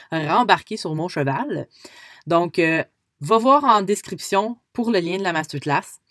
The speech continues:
Et puis aussi, euh, j'ai mis un lien pour que tu puisses aller me laisser un commentaire sur Apple Podcasts. Ça serait vraiment intéressant, euh, que tu me laisses un commentaire, soit sur cet épisode-ci ou sur les, un autre épisode qui t'a, euh, vraiment in-, intéressé.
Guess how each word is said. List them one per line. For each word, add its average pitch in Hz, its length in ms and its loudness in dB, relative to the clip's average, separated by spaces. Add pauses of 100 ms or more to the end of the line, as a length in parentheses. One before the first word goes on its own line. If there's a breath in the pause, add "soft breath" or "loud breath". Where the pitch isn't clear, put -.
(240 loud breath)
Et 170 120 -4
puis 185 400 -6
aussi, 226 560 0
euh, 151 300 0
j'ai 165 160 -6
mis 285 160 -2
un 233 80 2
lien 180 260 -2 (260)
pour 170 120 -10
que 185 80 -8
tu - 120 -14
puisses 320 200 -6
aller 170 200 0
me 185 120 -2
laisser 151 520 -4
un 147 120 -6
commentaire 214 720 -2
sur 147 160 -8
Apple 196 280 -4
Podcasts. 208 580 -6 (280 loud breath)
Ça 151 120 -8
serait 151 140 -8
vraiment 165 220 -2
intéressant, 202 760 -2
euh, 143 400 -2
que - 120 -6
tu - 160 -8
me 170 60 -2
laisses 220 200 -2
un 165 120 -4
commentaire, 170 560 -2 (340 soft breath)
soit 247 260 -2
sur 214 460 2
cet - 240 -6
épisode-ci 160 760 -4
ou 208 40 -4
sur 160 160 -6
les, 143 180 0
un 143 180 -4
autre 180 180 -6
épisode 165 380 -6
qui - 120 -20
t'a, 160 100 -4
euh, 156 440 -2
vraiment 135 240 -6
in-, 185 140 -8 (120)
intéressé. 135 580 -8